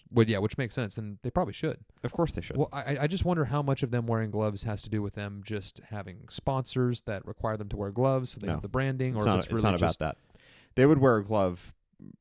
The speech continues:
Speaker 2: if they had to pay for it.
Speaker 1: Yeah. Okay.
Speaker 2: Uh, they would. Uh, in terms of taking the glove off when you're putting,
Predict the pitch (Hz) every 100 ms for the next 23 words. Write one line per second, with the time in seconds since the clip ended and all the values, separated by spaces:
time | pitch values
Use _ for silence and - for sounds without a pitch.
0 | - 104 - 98 90 - 107 113 67 -
1 | _ _ _ - 107 90 _ _ _ _
2 | _ _ 165 175 101 - _ _ - 92
3 | 82 87 90 85 67 - - _ _ _
4 | _ 98 95 85 82 - _ _ _ _
5 | _ _ _ _ _ _ _ _ - 127
6 | 175 175 143 127 139 - 120 101 110 110
7 | 107 104 - 104 90 - 151 131 85 90